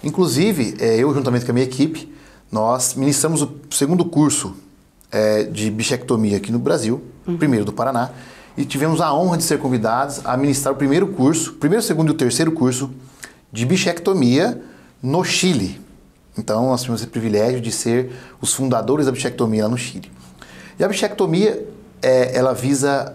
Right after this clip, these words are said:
Speaker 1: é, voltada para os pacientes que têm um rostinho muito cheinho, né? É uma cirurgia estético-funcional. Ela serve pra quê? Pra, é,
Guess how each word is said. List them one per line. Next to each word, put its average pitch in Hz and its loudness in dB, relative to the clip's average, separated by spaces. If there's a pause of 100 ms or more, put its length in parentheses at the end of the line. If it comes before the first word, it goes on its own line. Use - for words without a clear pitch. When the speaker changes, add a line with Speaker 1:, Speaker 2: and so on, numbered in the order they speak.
Speaker 1:
é, 110 2
voltada 127 0
para 127 -2
os 123 -2
pacientes 127 -2
que - -10
têm 202 2
um 208 4
rostinho 196 2
muito 190 2
cheinho, 185 0 (380)
né? 127 0 (320)
É 135 0
uma 151 2
cirurgia 135 2
estético-funcional. 123 -2 (360)
Ela 139 2
serve 147 0
pra 160 0
quê? - -8 (760)
Pra, 110 0
é, 104 2